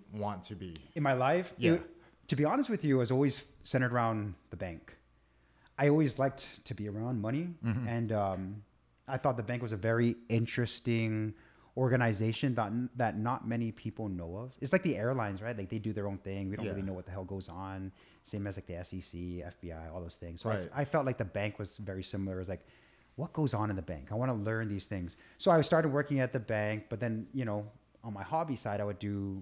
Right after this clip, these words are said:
Speaker 2: bodybuilding, and that's where, when I started to get really, really serious is, uh, when I met, you know, back then, my coach, R I P, Tony Morrison,
Speaker 1: Mm-hmm.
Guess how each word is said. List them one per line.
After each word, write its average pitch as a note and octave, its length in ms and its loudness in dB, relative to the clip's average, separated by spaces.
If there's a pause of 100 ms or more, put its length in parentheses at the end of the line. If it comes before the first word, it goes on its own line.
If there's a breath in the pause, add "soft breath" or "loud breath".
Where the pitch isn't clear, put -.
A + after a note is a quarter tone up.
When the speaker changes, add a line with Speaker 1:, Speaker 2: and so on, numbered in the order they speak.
(160)
Speaker 2:
bodybuilding, G#2+ 500 -4
and F#2+ 80 -2
that's G#2 260 -6
where, G#2 360 0 (420 soft breath)
when A2+ 140 0
I G2 40 0
started C3+ 320 2
to C3+ 60 4
get B2+ 260 4
really, C3+ 260 2
really B2 240 0
serious A#2+ 760 0
is, G#2 320 -4
uh, F#2+ 240 0 (520)
when A#2+ 160 -4
I G#2 80 -4
met, G#2+ 380 0
you A2 100 -6
know, G2+ 80 -4
back G2 260 -6
then, G#2 520 -2 (300)
my F2 140 -14
coach, A#2 540 -6
R G2+ 140 -6
I G#2 40 -6
P, A2+ 480 -6
Tony G#2+ 220 -6
Morrison, A#2 580 -4
Speaker 1:
Mm-hmm. G#2 180 -2